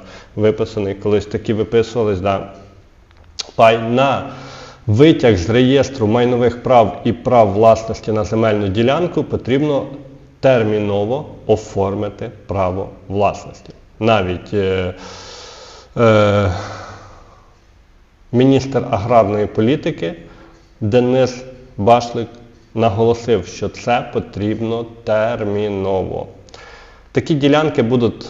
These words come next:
які будуть не оформлені, будуть визнані як безхазяйними та віддадуть у власність громади, на території якої вони розташовані. З паями, е, більш-менш зрозуміліше,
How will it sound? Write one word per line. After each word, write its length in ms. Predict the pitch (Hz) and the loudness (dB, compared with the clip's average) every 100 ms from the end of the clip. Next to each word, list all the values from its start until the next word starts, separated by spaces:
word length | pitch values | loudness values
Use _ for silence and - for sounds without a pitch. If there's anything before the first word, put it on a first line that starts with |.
| - - | -18 -4
які 320 | 107 101 113 | -4 0 -2
будуть 300 | 101 95 98 | -2 -4 -4
не 120 | 104 | -4
оформлені, 480 | 98 - 175 185 170 | -4 -2 0 2 0
будуть 260 | 117 131 110 | 2 0 0
визнані 580 | 127 165 120 117 110 | -2 -2 -4 -2 -2
як 220 | 101 107 - - - - - | 0 -2 -4 -14 -20 -14 -4
безхазяйними 1120 | 98 123 120 - 113 90 98 95 110 147 185 - - - | 0 0 -2 -4 -4 -2 -2 -2 -4 -6 -10 -14 -20 0
та 160 | 151 | 2
віддадуть 560 | 139 113 107 117 160 - | 2 0 0 0 -2 -2
у 100 | 117 | -4
власність 640 | 95 104 107 113 120 113 107 | 0 2 2 0 -6 -6 -6
громади, 520 | 101 104 120 143 170 147 | -4 -2 -2 -4 -8 -8
на 100 | 98 | -10
території 540 | - 95 - 101 98 | -8 -8 -4 -2 -2
якої 520 | 92 - 123 147 156 - | -4 -6 -4 -4 -6 -8
вони 600 | 92 101 98 98 98 98 - - - - | -6 -4 -4 -4 -6 -8 -12 -20 -20 -10
розташовані. 800 | 101 107 - - - 90 90 - - - - - - - | -2 -2 -2 -10 -10 -10 -12 -14 -20 -20 -20 -20 -20 -6
З 380 | 101 95 143 170 - - | -4 2 4 4 0 2
паями, 680 | 123 117 131 156 196 196 190 - - 113 | 4 4 2 2 0 -4 -8 -14 -14 -8
е, 520 | 104 101 101 101 101 104 98 | -4 -2 -2 -2 -2 -4 -2
більш-менш 720 | 98 135 120 - 113 117 107 | 0 0 -2 -4 0 0 -2
зрозуміліше, 960 | 90 95 113 98 110 123 127 - - | -4 -4 -2 0 0 0 -2 -4 -6